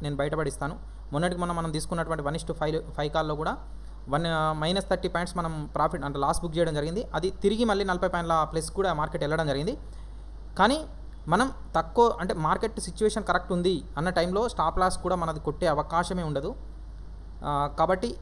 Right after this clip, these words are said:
ఒకవేళ మార్కెట్ సిచ్యువేషన్ బాగాలేకుంటే మనం మధ్యలోనే బయటపడతాం. కానీ ట్రేడింగ్‌లో నేను ఇచ్చే లెవెల్స్ పైన ఎవరైనా ట్రేడ్ చేయాలనుకున్నా మాత్రం ఈ విధమైనటువంటి మార్కెట్లో మూవ్‌మెంట్ ఉన్నప్పుడు మాత్రమే మీరు ట్రేడ్ చేస్తే మీకు లాభాలు వచ్చే అవకాశం ఉంటుంది. ఈ విధంగా గ్యాప్ అప్ తీసుకున్నప్పుడు ఫస్ట్ క్యాండిల్ యొక్క హైను బ్రేక్ చేయాలి.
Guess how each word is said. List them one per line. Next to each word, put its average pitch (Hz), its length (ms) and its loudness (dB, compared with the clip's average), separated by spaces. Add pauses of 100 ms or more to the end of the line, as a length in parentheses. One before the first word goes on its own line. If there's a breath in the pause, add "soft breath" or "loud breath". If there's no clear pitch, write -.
(120)
ఒకవేళ 190 320 4
మార్కెట్ 180 440 0
సిచ్యువేషన్ 190 440 0
బాగాలేకుంటే 175 400 4
మనం 233 280 -4
మధ్యలోనే 165 320 2
బయటపడతాం. 143 480 0 (680 loud breath)
కానీ 240 200 4
ట్రేడింగ్‌లో 214 840 4
నేను 175 280 2
ఇచ్చే 208 160 2
లెవెల్స్ 202 440 2
పైన 202 140 2
ఎవరైనా 185 380 2
ట్రేడ్ 165 280 0
చేయాలనుకున్నా 165 320 0
మాత్రం 151 220 -2
ఈ 214 260 4
విధమైనటువంటి 190 920 0 (100)
మార్కెట్లో 170 520 0
మూవ్‌మెంట్ 165 380 -2 (140)
ఉన్నప్పుడు 160 280 0
మాత్రమే 156 300 0
మీరు 156 160 -4
ట్రేడ్ 156 240 0
చేస్తే 160 200 -2
మీకు 156 440 -4
లాభాలు 143 280 2
వచ్చే 135 140 -2
అవకాశం 131 260 -4
ఉంటుంది. 135 300 -6 (720 loud breath)
ఈ 151 100 4
విధంగా 185 260 6
గ్యాప్ 156 260 6
అప్ 185 100 4
తీసుకున్నప్పుడు 208 380 4
ఫస్ట్ 185 300 0
క్యాండిల్ 185 240 2
యొక్క 170 120 -2
హైను 170 300 4
బ్రేక్ 190 280 4
చేయాలి. 208 260 4